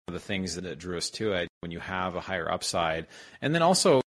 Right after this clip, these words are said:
I think another thing is having a non-correlated asset that's less correlated to real estate. If real estate is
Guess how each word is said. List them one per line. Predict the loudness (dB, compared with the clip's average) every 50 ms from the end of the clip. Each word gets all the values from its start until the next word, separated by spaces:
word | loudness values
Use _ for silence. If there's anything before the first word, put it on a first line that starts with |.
| _ 0
I | 0 2
think | 2 2 0
another | 2 2 2 0
thing | 0 -2 -2 -2
is | -2 -2
having | -2 -2 -2 0 -2
a | -2
non-correlated | -2 -2 -4 -4 -6 -6 -6 -6 -6 -6 -6 -6 -4 -4 -4 -4 -4 -4 -4 -2
asset | -2 -2 0 -2 -2 -2 -4 -4
that's | -6 -6 -6 -8 -6
less | -4 -2 -2 -2 -4
correlated | -6 -6 -4 -2 -2 -2 -2 -2 -2 -4 -4 -6 -6 -8
to | -8 -6 -6 -6 -6 -6 -8 -10 -12 -16 -20 -20 -14
real | -6 -4 -2 0
estate. | 0 -2 -2 -2 -6 -8 -8 -10 _ _ _ _ _ _ -12
If | -10 -6
real | -4 -4 -2
estate | -2 -4 -4 -2 -2 -2 -2 -2
is | -2 -4 -4 -4 -4 -6